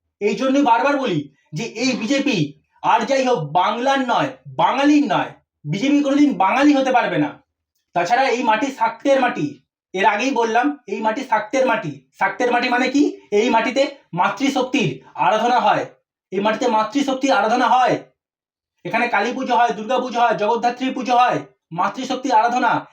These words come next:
এবং আমরা জানি, আমরা শুধুমাত্র যারা বাঙালি এবং যারা বাংলার, তারা শুধুমাত্র যে ননভেজ খান তা নয়, ভগবানকেও ননভেজ দেন। আজকের এই কালী পুজোতে পাঁঠার মাংস মাকে দেওয়া হয়, শোল মাছ দেওয়া হয়, এটা বাঙালির রীতিনীতি।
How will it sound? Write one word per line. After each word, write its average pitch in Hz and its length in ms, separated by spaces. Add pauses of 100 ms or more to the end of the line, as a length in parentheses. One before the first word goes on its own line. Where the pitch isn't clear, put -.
এবং 220 140
আমরা 220 200
জানি, 214 480 (260)
আমরা 202 260
শুধুমাত্র 240 460
যারা 202 200
বাঙালি 208 560 (300)
এবং 208 180
যারা 220 220
বাংলার, 214 640 (240)
তারা 196 140
শুধুমাত্র 233 480
যে 247 280 (160)
ননভেজ 226 460
খান 240 240
তা 240 140
নয়, 262 320 (640)
ভগবানকেও 247 520
ননভেজ 233 440
দেন। 226 400 (640)
আজকের 165 280
এই 247 80
কালী 240 200
পুজোতে 269 540 (180)
পাঁঠার 233 300
মাংস 247 240
মাকে 240 280
দেওয়া 254 260
হয়, 233 300 (240)
শোল 233 180
মাছ 254 200
দেওয়া 254 300
হয়, 226 260 (320)
এটা 240 120
বাঙালির 247 500
রীতিনীতি। 285 680